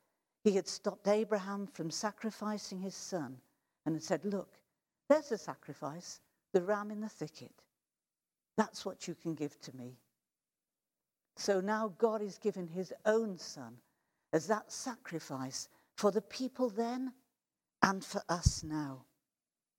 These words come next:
We're told at Christmas Jesus would be called Emmanuel, God with us. And that's what he is for us.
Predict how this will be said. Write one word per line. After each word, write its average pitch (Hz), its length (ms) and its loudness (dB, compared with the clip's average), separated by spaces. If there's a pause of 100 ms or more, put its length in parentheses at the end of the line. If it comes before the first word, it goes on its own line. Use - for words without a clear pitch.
(2250)
We're 175 60 6
told 202 300 6
at - 100 -12
Christmas - 640 -4 (1000)
Jesus 180 480 0
would 160 160 -2
be 165 80 -8
called 170 360 2
Emmanuel, 165 680 -4 (560)
God 202 340 6
with 147 220 -2
us. - 340 -10 (1000)
And 185 200 2
that's - 380 0
what 196 140 -6
he 180 200 -8
is 160 220 -4
for - 220 -12
us. - 460 -8